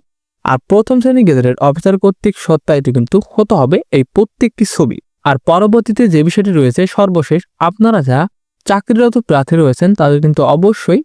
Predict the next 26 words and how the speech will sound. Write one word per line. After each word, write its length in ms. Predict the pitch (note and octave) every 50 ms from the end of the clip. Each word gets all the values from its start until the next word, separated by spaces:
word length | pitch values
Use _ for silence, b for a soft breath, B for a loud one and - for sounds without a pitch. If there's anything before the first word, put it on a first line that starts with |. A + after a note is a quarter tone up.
| _ _ -
কর্তৃপক্ষের 640 | F#3 G3 G3 - A3+ - - A3+ - - - A3+ G3+ -
হতে 200 | D#3+ - - G#3 - _ b b b b - -
ছাড়পত্র 440 | - F#3+ G3+ - - A#3 A3+ - - E3+ D3+
কিন্তু 240 | C3 B2 - - A#3+ E4 - _ _ - D#3+
আনতে 200 | F3 F#3 - D#3+ C3+
হবে। 160 | - A2 - - _ _ _ -
তাছাড়া 300 | G3 G#3 - - A#3+ B3+ B3 A#3+
বন্ধুরা 260 | B3+ A#3+ A#3 A#3+ A#3+ G3+
আপনাদের 260 | G3+ F#3 C3 B2 C3 B2+ C3
যে 80 | C#3+ D#3 D#3 - -
অ্যাডমিট 280 | D3+ D3 D#3 F3+ F#3 -
কার্ডগুলো 280 | - G3 F#3+ F#3+ G3+ F3 D3+
হয়ে 120 | D3 B2+
থাকে 160 | C3 B2 D3 E3+ -
সেই 100 | - C#3 A#2+
অ্যাডমিট 280 | C3+ C3+ D3 E3 E3+ -
কার্ড 120 | - F3+ - -
কিন্তু 160 | E3 D#3 - D3 B2
অবশ্যই 300 | B2+ B2+ - - D3 C3+
হাতে 160 | C3 B2+ C3 B2 C3
নিয়ে 140 | D#3 F3+ E3+
নেবেন। 200 | C#3 B2 C#3+ F3+ - _ _
তো 40 | - F#3
বন্ধুরা, 260 | G#3 A3+ F3 F3 G#3 A#3+ A3 F3+
বাংলাদেশ 300 | D3 C3+ B2 B2 A#2+ - - C#3
নৌবাহিনীর 600 | C3+ D3+ F#3+ G#3 A3 B3 A#3 G#3 D#3 C#3+ D3+ F#3+